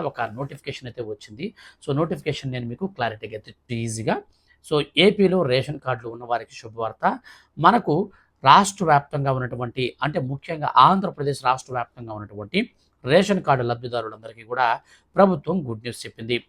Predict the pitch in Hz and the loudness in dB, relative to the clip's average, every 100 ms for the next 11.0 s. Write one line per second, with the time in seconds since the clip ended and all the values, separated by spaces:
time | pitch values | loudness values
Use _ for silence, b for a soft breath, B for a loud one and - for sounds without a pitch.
0 | _ _ _ - 131 123 131 120 147 240 | _ _ _ -10 -8 -6 -6 0 2 2
1 | b b b 123 135 143 131 127 117 117 | b b b 0 0 0 -2 -2 -2 -4
2 | 120 120 117 113 185 277 _ b - 127 | -2 -2 -2 -4 -4 -4 _ b 0 4
3 | 185 - 370 196 131 120 117 113 113 123 | 4 4 -8 -4 0 0 2 2 4 0
4 | - _ _ _ _ _ _ 117 110 123 | -4 _ _ _ _ _ _ -6 -2 0
5 | 127 151 _ _ _ - 123 123 120 131 | 0 -4 _ _ _ -6 -4 -2 0 0
6 | 190 - b _ 147 160 147 127 - 127 | -2 -6 b _ -2 0 0 -2 -2 -4
7 | - b - 120 147 170 151 131 131 - | -6 b -8 4 6 6 4 0 -2 -8
8 | _ _ _ 127 131 131 139 127 160 156 | _ _ _ 2 4 2 0 4 4 4
9 | 139 - 135 131 135 - b b _ _ | -2 -4 -4 -2 -2 -4 b b _ _
10 | _ - 143 196 196 156 - 127 135 | _ -4 2 4 4 0 2 -2 0